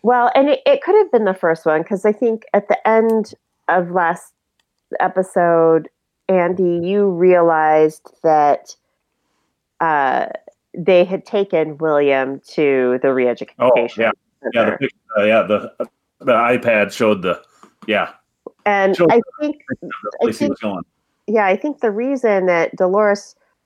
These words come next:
Speaker 1: Martin Dolores, whatever, Malores would have sent, uh, those guys there is because, uh, Stubbs and Bernard is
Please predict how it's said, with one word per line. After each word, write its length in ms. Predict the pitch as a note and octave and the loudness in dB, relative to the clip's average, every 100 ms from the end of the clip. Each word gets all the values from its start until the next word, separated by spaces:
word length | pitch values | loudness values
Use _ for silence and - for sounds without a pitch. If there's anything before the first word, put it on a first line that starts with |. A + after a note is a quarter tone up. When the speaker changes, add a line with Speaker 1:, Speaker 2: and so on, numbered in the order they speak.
| _ _ _ _ - | _ _ _ _ -6
Speaker 1:
Martin 360 | D#3+ E3+ D#3+ | -4 -4 -4
Dolores, 560 | D#3 D3+ D3+ D3+ D3+ - E3+ | -2 0 2 0 -2 -8 -4
whatever, 600 | D#3 D3+ C#3+ C#3+ C#3+ D#3+ | -2 0 0 0 -2 -2
Malores 720 | D#3+ D#3 D3+ D3+ D3+ D#3+ - E3+ | -2 0 2 2 0 -2 -6 -2
would 160 | D#3+ | 2
have 160 | D#3 D#3 | 2 -2
sent, 540 | - E3+ D#3 D#3+ - | -2 0 0 -4 -6
uh, 440 | E3 D3+ D3 C#3+ D3 _ _ _ _ _ _ _ | -2 0 0 0 -4 _ _ _ _ _ _ _
those 300 | - F3+ D#3+ | -2 2 2
guys 420 | - A3+ D4 E4 - | 0 0 0 -2 -2
there 420 | D3+ C#3+ C3+ C#3 | 0 2 0 0
is 300 | F3+ D#3+ D#3 | 2 2 0
because, 500 | - E3 E3 D3 D3 | -4 -4 -2 -2 -2
uh, 220 | - D3+ C#3+ | -2 -2 -2
Stubbs 440 | - E3+ E3 D#3 | -2 -2 -2 -2
and 380 | D#3 D3 C#3 C#3 _ _ _ _ _ _ _ - | -2 -2 -4 -8 _ _ _ _ _ _ _ -2
Bernard 720 | F3 F#3 A3+ G3+ D3+ D3+ C#3+ - | 0 2 2 2 2 0 -2 -2
is 480 | F3 F3 E3+ E3 - | 2 4 2 -2 -12